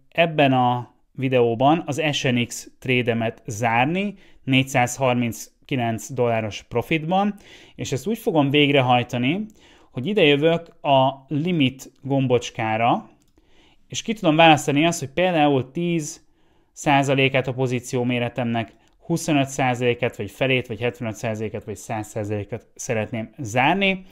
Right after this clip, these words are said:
Mikor megnyomom a gombot, hogy rendben, zárom, nagyon egyszerűen confirm gombocskára kattintottam, és meg is van már a profitunk, realizáltuk a profitot.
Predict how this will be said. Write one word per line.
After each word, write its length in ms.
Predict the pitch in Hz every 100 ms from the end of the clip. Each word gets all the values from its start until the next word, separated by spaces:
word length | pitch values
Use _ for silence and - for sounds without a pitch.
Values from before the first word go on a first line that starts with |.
| - - -
Mikor 200 | - 131
megnyomom 420 | 156 165 139 127
a 60 | 120
gombot, 400 | 135 131 123 -
hogy 300 | 120 110 -
rendben, 840 | - 123 151 180 170 160 156 151 -
zárom, 800 | 113 117 139 160 160 139 135 - - _
nagyon 220 | - 127 123
egyszerűen 540 | 123 - 120 113 107
confirm 420 | - 131 - 117
gombocskára 460 | 113 117 107 - 104
kattintottam, 680 | 147 147 131 135 - 113 - - - _
és 240 | - 127 -
meg 180 | 131 117
is 160 | 107
van 140 | 120 107
már 160 | 110
a 80 | 107
profitunk, 560 | 123 113 - - 110 - - -
realizáltuk 840 | 117 135 131 127 117 110 107 120
a 80 | 104
profitot. 580 | 123 - 113 120 -